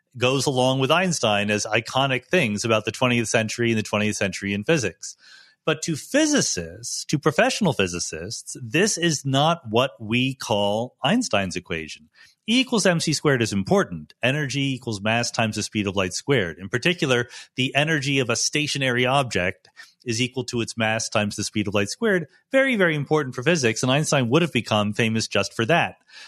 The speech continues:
But what he actually is famous for among physicists is this equation. This is the Einstein field equation for general relativity. It relates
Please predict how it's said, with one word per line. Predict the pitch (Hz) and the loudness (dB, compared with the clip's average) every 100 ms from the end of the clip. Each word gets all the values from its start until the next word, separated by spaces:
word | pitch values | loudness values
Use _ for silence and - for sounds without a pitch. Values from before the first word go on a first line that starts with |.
| - | -6
But | 151 | -2
what | 143 156 | 2 0
he | 135 160 | 0 -2
actually | 139 196 277 - 160 113 92 85 85 - | 0 0 -2 -4 -2 0 0 -4 -8 -4
is | 113 | -4
famous | - 127 120 110 | 0 2 2 0
for | 117 113 | 0 2
among | 110 107 | 2 0
physicists | 107 240 226 - 92 90 - - - | 0 0 0 0 0 -2 -6 -8 -4
is | 147 120 | -4 -4
this | 107 160 247 147 | -2 0 2 0
equation. | 123 98 90 80 76 - _ _ _ - - - | -2 -2 -2 -4 -12 -18 _ _ _ -18 -18 -4
This | 170 196 | -2 -2
is | 190 | -2
the | 180 147 | -2 0
Einstein | 139 180 175 - 170 165 160 | 0 2 0 0 0 0 -2
field | - - 156 175 165 | -10 -4 2 2 2
equation | 139 - 127 123 127 127 | -2 -2 0 0 -4 -6
for | 131 113 | -6 -8
general | 92 117 143 143 | -2 -2 0 0
relativity. | 127 127 127 - 135 120 87 78 87 | 2 2 2 0 0 0 -4 -8 -4
It | 107 | -4
relates | 113 117 135 143 - | -2 -2 0 -2 -4